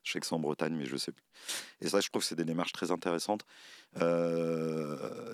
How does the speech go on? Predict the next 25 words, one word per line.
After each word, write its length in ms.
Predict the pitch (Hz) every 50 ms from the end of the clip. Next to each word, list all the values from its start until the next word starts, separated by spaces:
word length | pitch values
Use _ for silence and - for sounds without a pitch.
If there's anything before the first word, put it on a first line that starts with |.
| - 87
il 80 | 85 87
y 60 | 87
a 160 | 90 95 95 92
encore 280 | 90 - - 92 87
beaucoup 320 | 87 87 90 - - - -
de 60 | -
travail 400 | - - 98 92 95 95 92 90
d'identification. 920 | 87 90 90 90 85 - - - - - 90 85 - - - 104 110 120
Là, 100 | 117 104
la 120 | 92 90 85
compagnie 540 | - - 95 87 - 101 92 95 98 104
qui 180 | - - - 87
vient 180 | 78 80 85 85
sur 180 | - - 80
le, 320 | 78 78 78 78 78 76 76
de 100 | 78 87
danse 240 | 85 90 87 - -
hip-hop, 260 | - - 95 87 -
qui 100 | - -
vient 100 | - 85 80
sur, 300 | - - - 76 78 76
euh, 20 | 76
Chéri 260 | - - 85 87 87
G. 100 | 78 85
Awele, 440 | 85 85 85 87 87 92 95 98 98